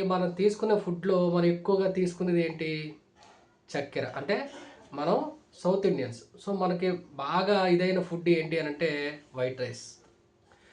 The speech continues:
So వైట్ రైస్ తింటాం. అలాగే ఉదయం లేవంగానే పూరీలు, బజ్జీలు అని చెప్పి ఆయిల్ ఫుడ్స్ తింటాం. సరే, ఈవినింగ్ వచ్చేసరికి ఈవినింగ్ స్నాక్స్ అని చెప్పి ఈ యొక్క నూడిల్స్ అని, ఫ్రైడ్ రైస్ అని, ఇవి అవి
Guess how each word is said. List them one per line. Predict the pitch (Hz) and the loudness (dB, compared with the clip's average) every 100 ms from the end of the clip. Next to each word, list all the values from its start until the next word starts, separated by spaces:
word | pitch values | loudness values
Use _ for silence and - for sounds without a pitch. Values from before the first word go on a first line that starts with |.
| - - | -20 -2
So | 226 196 | 4 6
వైట్ | 165 175 180 | 6 4 4
రైస్ | - 156 | 2 0
తింటాం. | 139 131 - - _ _ - _ 135 | -4 -6 -8 -16 _ _ -20 _ -4
అలాగే | 147 175 196 170 160 160 151 143 | 2 4 6 6 6 2 -4 -6
ఉదయం | 156 170 151 | 0 2 2
లేవంగానే | 147 156 156 160 160 156 - | 2 0 0 -2 -2 -2 -4
పూరీలు, | 156 156 156 151 156 151 | -4 -4 -4 -4 -4 -2
బజ్జీలు | 139 139 151 151 151 151 | -2 -2 -4 -2 0 -2
అని | 143 143 | -4 -4
చెప్పి | 143 135 147 135 | -6 -4 -4 -4
ఆయిల్ | 135 135 | -4 -8
ఫుడ్స్ | 143 135 - | -10 -12 -12
తింటాం. | 120 117 117 - _ _ _ _ - - - | -12 -10 -12 -14 _ _ _ _ -20 -16 -2
సరే, | 175 175 | 6 8
ఈవినింగ్ | 180 196 180 | 8 6 4
వచ్చేసరికి | 175 185 175 175 175 175 165 165 160 | 2 0 0 -2 0 2 2 0 -2
ఈవినింగ్ | 160 170 170 | 0 2 2
స్నాక్స్ | 160 156 156 165 | 0 -2 -2 -4
అని | 156 | -4
చెప్పి | 156 156 156 | -6 -6 -6
ఈ | 156 | -6
యొక్క | 151 147 | -6 -6
నూడిల్స్ | 147 147 147 151 | -4 -6 -8 -8
అని, | 147 147 | -6 -6
ఫ్రైడ్ | 143 143 143 | -4 -4 -4
రైస్ | 143 147 | -8 -8
అని, | 143 | -8
ఇవి | 147 143 | -8 -8
అవి | 143 | -8